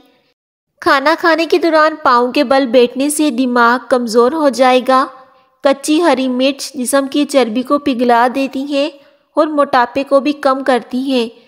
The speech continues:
ग़िज़ा को तेज़ी से निगल लेना और ठीक तरीके से चबा कर ना खाना पेट के फूलने का बायस बनता है।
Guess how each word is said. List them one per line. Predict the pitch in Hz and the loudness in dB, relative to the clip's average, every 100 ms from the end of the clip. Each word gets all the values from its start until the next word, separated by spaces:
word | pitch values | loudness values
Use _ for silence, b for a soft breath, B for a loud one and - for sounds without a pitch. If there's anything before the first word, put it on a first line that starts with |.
| b - | b -10
ग़िज़ा | 226 262 285 302 | -4 0 2 2
को | 339 339 | 0 0
तेज़ी | 320 254 262 285 | 2 2 2 2
से | 311 | 0
निगल | 285 269 247 262 | 0 0 2 4
लेना | 254 240 254 | 4 2 0
और | 302 294 | 0 -2
ठीक | 294 277 269 | 0 0 0
तरीके | 277 247 247 277 | -2 -2 -2 -2
से | 294 | -2
चबा | 294 269 220 233 | -2 -2 0 0
कर | 247 277 | 2 -2
ना | 262 240 | 0 0
खाना | 247 302 240 240 247 - b b b b - | 0 0 0 0 -4 -6 b b b b 2
पेट | 277 294 294 | 4 4 0
के | 311 | -2
फूलने | 311 285 254 247 269 | 0 0 0 2 0
का | 262 269 302 | 2 0 0
बायस | 233 233 247 302 - | 0 2 4 2 0
बनता | 269 233 220 254 | -2 -2 0 0
है। | 285 277 | 0 -2